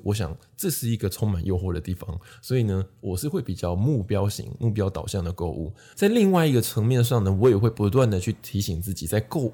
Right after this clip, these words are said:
物的那个当下呢，嗯，要提醒一下自己，我是一个极简主义者。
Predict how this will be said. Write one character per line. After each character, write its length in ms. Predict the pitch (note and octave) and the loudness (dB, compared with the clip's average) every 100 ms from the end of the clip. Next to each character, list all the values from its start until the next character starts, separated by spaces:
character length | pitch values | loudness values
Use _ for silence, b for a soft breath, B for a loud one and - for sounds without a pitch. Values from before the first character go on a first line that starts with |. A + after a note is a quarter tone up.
| - | -2
物 200 | A3+ C3+ | 0 0
的 100 | G2+ - | -2 -4
那 100 | G2+ | -4
个 80 | - - | -6 -2
当 260 | G#2+ G#2+ | -2 2
下 300 | A#2+ B2 G2+ | 0 0 -2
呢， 240 | F2+ D2+ D2+ - _ _ A#2+ | -2 -4 -8 -14 _ _ 0
嗯， 600 | A#2+ A#2 A2 G#2 G2+ F2+ - - | 4 4 2 0 -2 -4 -10 -2
要 120 | A2+ | -2
提 200 | - G#2+ | 0 -2
醒 120 | G#2 | -2
一 40 | |
下 120 | G2 F2+ | -2 -2
自 140 | G2+ | -4
己， 260 | - - - - | -8 -10 -18 -4
我 140 | G#2 | -2
是 160 | G2 A2 | 0 0
一 80 | G#2 | 0
个 200 | F#2+ D2+ - _ _ | 0 -2 -8 _ _
极 440 | - G2+ G2+ C3+ - | -6 -2 0 -2 -6
简 400 | - F#2+ F2 - | -4 0 0 -4
主 240 | - E2+ D#2+ | -8 -8 -4
义 160 | F#2 | -6
者。 280 | - D#2+ - | -6 -10 -10